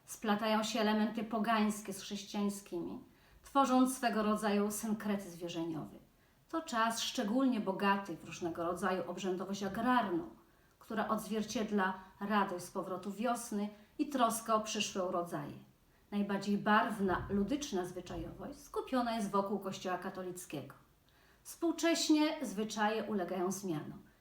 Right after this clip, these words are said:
Niektóre jednak, jak błagalne piesze procesje mężczyzn, przetrwały w tradycyjnej formie. I o nich dziś chcę Państwu opowiedzieć, zwłaszcza że ze względu na obecną sytuację w tym roku zapewne się nie odbędą.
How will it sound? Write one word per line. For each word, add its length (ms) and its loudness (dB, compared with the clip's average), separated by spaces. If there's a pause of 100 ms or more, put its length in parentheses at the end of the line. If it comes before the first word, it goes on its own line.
(100)
Niektóre 440 0
jednak, 560 -2 (300)
jak 220 0
błagalne 640 4
piesze 420 -2
procesje 440 -4
mężczyzn, 720 -6 (320)
przetrwały 600 2
w 60 -6
tradycyjnej 680 -2
formie. 380 -8 (440)
I 140 -4
o 100 6
nich 380 0
dziś 240 -4
chcę 200 -2
Państwu 400 -4
opowiedzieć, 640 -6 (380)
zwłaszcza 800 0
że 160 -2
ze 100 2
względu 380 4
na 140 6
obecną 440 2
sytuację 680 -4 (260)
w 60 -14
tym 200 8
roku 340 2
zapewne 540 2
się 180 -2
nie 120 4
odbędą. 540 -4